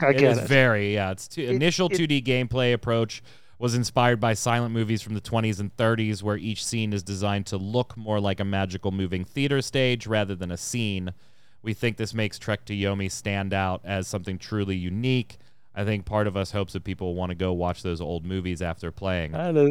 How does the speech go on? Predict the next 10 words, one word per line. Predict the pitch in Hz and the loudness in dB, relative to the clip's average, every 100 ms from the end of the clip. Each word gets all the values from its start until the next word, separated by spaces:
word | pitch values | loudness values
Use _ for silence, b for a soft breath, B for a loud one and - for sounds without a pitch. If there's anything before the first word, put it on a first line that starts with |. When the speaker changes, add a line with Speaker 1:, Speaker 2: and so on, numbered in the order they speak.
| 156 | 6
Speaker 1:
that | 156 170 | 8 10
is | 160 | 10
Speaker 2:
Uh, | 143 | 8
Speaker 1:
masterful | 147 165 165 - - 170 | 8 8 8 2 4 6
marketing | 151 151 147 139 | 10 8 8 0
copy | 120 135 131 139 | 4 4 4 4
right | 131 135 | 4 6
there. | 147 127 | 6 4
We | |
Speaker 2:
it, | 139 | 4